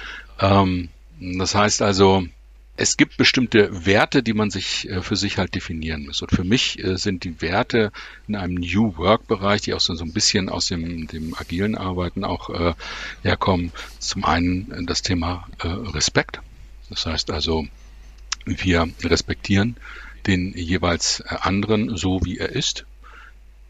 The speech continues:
in seiner Art und Weise, in seiner Art, äh, äh, zu arbeiten und in seiner Art zusammenzuarbeiten. Wir haben den, äh,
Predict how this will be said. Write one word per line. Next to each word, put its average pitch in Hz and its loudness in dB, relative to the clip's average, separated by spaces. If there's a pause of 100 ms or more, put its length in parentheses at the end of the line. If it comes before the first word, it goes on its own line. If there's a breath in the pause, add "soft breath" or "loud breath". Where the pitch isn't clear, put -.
(100)
in 107 6
seiner 92 2
Art 87 0
und 76 -10
Weise, 92 -2
in 92 -4
seiner 87 -2
Art, - -6
äh, 80 -4
äh, - -14
zu - -8
arbeiten 92 -2
und - -8
in - -12
seiner 78 -4
Art - -6 (380 soft breath)
zusammenzuarbeiten. - -4 (640 loud breath)
Wir 90 6 (520)
haben 92 2
den, 82 -2
äh, 82 -2